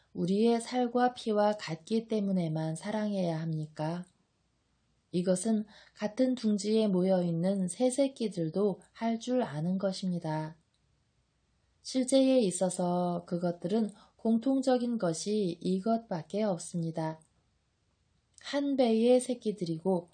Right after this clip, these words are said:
아비 어미의 친맛을 혀에 공통적으로 느낀다는 것입니다. 그러나 우리 사람들은 새보다 더 나은 존재이고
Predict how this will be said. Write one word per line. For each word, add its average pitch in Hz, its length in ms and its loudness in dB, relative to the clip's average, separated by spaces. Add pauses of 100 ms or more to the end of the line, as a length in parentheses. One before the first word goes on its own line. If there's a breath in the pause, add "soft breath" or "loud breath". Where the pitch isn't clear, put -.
(340)
아비 170 400 0
어미의 190 580 2
친맛을 220 800 -2
혀에 254 460 2
공통적으로 220 840 -2
느낀다는 196 720 -2
것입니다. 165 640 -6 (1120)
그러나 185 580 2
우리 196 240 -2
사람들은 208 720 -2 (260 soft breath)
새보다 254 540 0
더 220 200 0
나은 190 420 0
존재이고 180 840 -2